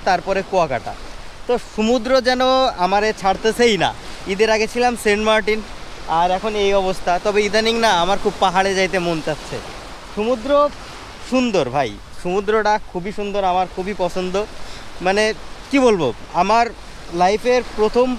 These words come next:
পছন্দই ছিল হচ্ছে সমুদ্র, যে আমি যদি সমুদ্র বিলাস করতে পারতাম সারাদিন, সারাক্ষণ যদি সমুদ্রের পাড়ে থাকতে পারতাম, তাহলে না খুব ভালো লাগতো। মানে একটা চিল চিল ভাইব থাকে আর কি। তো সমুদ্রে এত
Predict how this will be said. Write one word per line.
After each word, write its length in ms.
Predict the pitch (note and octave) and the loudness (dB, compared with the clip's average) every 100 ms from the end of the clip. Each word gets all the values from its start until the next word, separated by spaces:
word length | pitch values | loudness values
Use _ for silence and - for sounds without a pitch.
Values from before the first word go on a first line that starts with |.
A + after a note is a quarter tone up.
| - | -2
পছন্দই 480 | G#3 A#3 A#3+ B3+ | 0 0 2 2
ছিল 220 | A#3 A#3+ A#3 | 2 0 2
হচ্ছে 340 | A#3 - A#3 - | 2 2 0 0
সমুদ্র, 380 | F3+ E3+ B2+ A2+ - - - - C#3+ | -2 -2 -4 -6 -8 -12 -14 -10 0
যে 100 | F3 | 2
আমি 280 | E3+ G3 | 4 2
যদি 320 | G3+ G#3 A3 G3+ - - - - | 0 0 0 -2 -6 -12 -14 -4
সমুদ্র 360 | G#3 A3+ G#3 A3+ | 2 2 2 2
বিলাস 240 | G#3+ G#3+ - | 4 2 0
করতে 240 | G#3+ - | -4 0
পারতাম 380 | G3 F#3 - G3 | 0 0 0 -2
সারাদিন, 500 | G3 G3 F#3+ F3 F3+ F#3 | 0 2 2 0 -2 -2
সারাক্ষণ 420 | F3+ F#3 G3 F#3+ | -2 0 -2 0
যদি 180 | F#3+ F#3+ | 0 0
সমুদ্রের 340 | F#3 F3 F3+ F#3+ | 0 -2 0 0
পাড়ে 200 | F#3 F3 | 2 0
থাকতে 260 | F3 - | -2 0
পারতাম, 380 | F3 E3 F3+ F3 - - - - | -2 0 -2 -2 -4 -16 -16 -6
তাহলে 240 | G#3 A3 A#3 | 0 2 2
না 200 | A#3 F#3 - | 2 2 -2
খুব 140 | G3 | 0
ভালো 220 | F3 F3 | 2 4
লাগতো। 400 | F3 D3 - A2+ - - - | 2 0 -2 -8 -8 -12 -4
মানে 200 | G3 A3+ | 0 0
একটা 180 | A#3 B3+ - | 0 -2 2
চিল 240 | D#4+ D#4 | 2 4
চিল 240 | D#4 D4+ | 2 2
ভাইব 240 | A3+ G3+ F#3+ - | 4 2 2 -2
থাকে 240 | F3 D#3 | -2 0
আর 80 | B2+ | -2
কি। 180 | A2 A2+ - - - - - - | -4 -10 -12 -12 -10 -10 -8 -2
তো 100 | G#3+ | -2
সমুদ্রে 640 | - G#3 A3 A3+ B3+ C4+ | 0 0 2 2 4 4
এত 460 | C4+ F#3+ F#3 - A3+ | 4 2 0 2 0